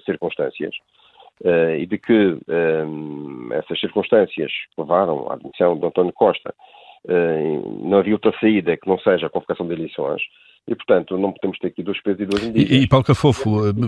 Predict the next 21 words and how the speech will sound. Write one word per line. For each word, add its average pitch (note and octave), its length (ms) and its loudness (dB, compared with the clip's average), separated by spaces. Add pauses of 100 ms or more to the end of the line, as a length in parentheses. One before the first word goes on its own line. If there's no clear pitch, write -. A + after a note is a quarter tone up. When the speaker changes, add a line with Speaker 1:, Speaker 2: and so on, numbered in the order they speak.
Speaker 2:
co-, - 140 2
concluindo D3+ 580 4
esse C#3+ 120 0
seu D3 120 4
raciocínio, C3+ 720 2
é B2+ 140 2
isso C3 440 2
que B2+ 420 4
acha A#2+ 340 2
que - 100 -6
deve A2+ 180 4
acontecer? G#2+ 460 2
Demissão A#2 520 4
de A2 160 -2
Miguel G#2+ 260 4
Albuquerque G#2 560 0
e G2 60 2
novas G2 300 4
eleições G2 340 2
na G2 60 4
Madeira? F2 340 0